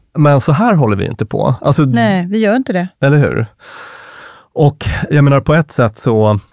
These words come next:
Speaker 1: det finns väl något som är rimligt med det också, eller hur? För, för,
Speaker 2: Mm.
Speaker 1: för att jag tänker mig att om man gjorde en sån här övning, det är inte säkert att man skulle räkna så bra, så att säga.
Speaker 2: Nej, precis.
Speaker 1: Och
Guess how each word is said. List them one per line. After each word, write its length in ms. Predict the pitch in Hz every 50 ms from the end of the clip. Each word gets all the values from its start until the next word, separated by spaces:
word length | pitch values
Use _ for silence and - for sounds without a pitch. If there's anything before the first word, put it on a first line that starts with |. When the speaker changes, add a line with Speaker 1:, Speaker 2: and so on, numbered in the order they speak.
| _ _ _ -
Speaker 1:
det 80 | 156
finns 180 | - 170 147 -
väl 60 | 160 156
något 260 | 165 160 - - -
som 180 | - 143 123
är 460 | 113 107 104 104 110 113 113 - 131 139
rimligt 500 | 160 185 147 123 117 139 214 220 - -
med 100 | 120 -
det 80 | -
också, 440 | - - - - - 107 127 135 117
eller 160 | 135 147 156 156
hur? 260 | 156 120 104 107 110
För, 160 | - 131 127
för, 100 | 214 220
Speaker 2:
Mm. 100 | 220 220
Speaker 1:
för 80 | - 247
att 60 | 254
jag 160 | - 147 131
tänker 140 | 139 127 120
mig 60 | 123
att 160 | 123 - - - - - -
om 220 | - - 135 127
man 140 | 131 139 147
gjorde 260 | 156 147 123 127 160 180
en 40 |
sån 100 | - 147
här 120 | 120 110 110
övning, 440 | 104 104 107 107 107 110 113 107 110 58 - - - 135 131 120 131 - 131 135
det 80 | 135 135
är 20 |
inte 180 | 123 117 - 120
säkert 260 | - 131 110 - -
att 80 | 110 -
man 80 | 110
skulle 400 | - - 117 110 110 110 110 110 101 104 110 - -
räkna 420 | 135 123 131 127 113 107 - 135
så 120 | 117 - 139
bra, 380 | 123 - - 151 - - - -
så 80 | - -
att 100 | - 202
säga. 160 | 208 220 220
Speaker 2:
Nej, 160 | 220 220 226
precis. 680 | - - 240 220 - - 262 202 180 190 190 - - -
Speaker 1:
Och 220 | - 127 123 117